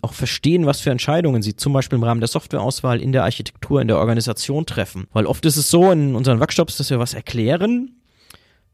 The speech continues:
dann sickert's ein und in einer ganz anderen Projektphase kommen dann die Fragen, die eigentlich in dem Workshop schon behandelt wurden, nochmal hoch und sagen, hey, äh, wenn wir das so machen, ja, das haben wir so entschieden, dass wir das so machen, das ist kein Wenn mehr, aber wenn wir das so machen, dann ist ja das und das die Folge.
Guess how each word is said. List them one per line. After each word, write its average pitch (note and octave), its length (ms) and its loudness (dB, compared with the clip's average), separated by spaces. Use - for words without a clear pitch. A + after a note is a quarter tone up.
dann B2 160 2
sickert's A#2+ 440 0
ein E3 360 -2
und C3 80 2
in B2+ 60 0
einer B2+ 140 -2
ganz C#3+ 200 -2
anderen F3 320 -4
Projektphase E3 720 -2
kommen C#3+ 200 -2
dann C#3 120 2
die C#3 60 -14
Fragen, F#3 320 2
die D#3 100 2
eigentlich D#3 140 -2
in D#3 60 -2
dem C3 100 2
Workshop E3 260 0
schon D3 140 -2
behandelt E3+ 300 2
wurden, C3 180 2
nochmal C3 260 2
hoch F#3 180 2
und F3+ 60 2
sagen, D3 200 2
hey, C#3+ 200 2
äh, A#2+ 320 -2
wenn B2+ 160 -8
wir C3+ 80 -2
das C3 100 -2
so A#2+ 100 -8
machen, D#3 360 -2
ja, - 60 -12
das - 100 -6
haben D3 100 0
wir B2 80 2
so A#2 60 0
entschieden, G#3 380 2
dass C#3 100 2
wir D3+ 80 2
das B2 100 -2
so C3 100 2
machen, A2+ 260 -2
das A2+ 140 -6
ist B2 100 -12
kein D#3+ 180 -4
Wenn G#3+ 180 0
mehr, C3 300 2
aber A#2+ 160 -4
wenn F#3+ 100 2
wir G3 60 2
das F3+ 80 0
so D#3+ 100 0
machen, A3+ 360 -2
dann D3+ 160 0
ist C#3+ 120 -6
ja D3 100 -2
das E3 140 -4
und F3 80 -4
das A#3 100 0
die A3 80 -4
Folge. B2+ 400 4